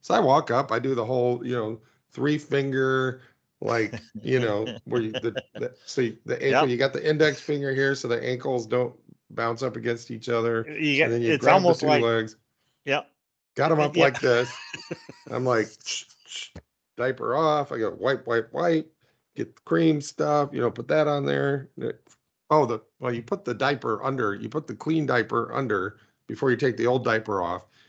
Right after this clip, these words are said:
Speaker 1: Take the old
Speaker 2: Mm-hmm.
Speaker 1: diaper off, get the stuff. Now the clean diaper's already there. Get it all done. There, kiss on the forehead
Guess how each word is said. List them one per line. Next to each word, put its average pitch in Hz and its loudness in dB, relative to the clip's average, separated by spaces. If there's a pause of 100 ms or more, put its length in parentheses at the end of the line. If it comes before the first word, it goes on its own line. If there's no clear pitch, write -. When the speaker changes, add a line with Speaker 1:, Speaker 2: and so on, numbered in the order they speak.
(100)
Speaker 1:
Take 123 0
the 127 0
old 135 2
Speaker 2:
Mm-hmm. 135 0
Speaker 1:
diaper 123 0
off, 101 0
get 123 -6
the - -20
stuff. 113 -4
Now 110 -4
the 107 -6
clean 139 -2
diaper's 127 0
already 113 0
there. 95 -2 (1000)
Get 120 2
it 117 -2
all 123 2
done. 113 -2 (500)
There, 123 4
kiss 120 -4
on 117 -4
the 104 -4
forehead 113 -2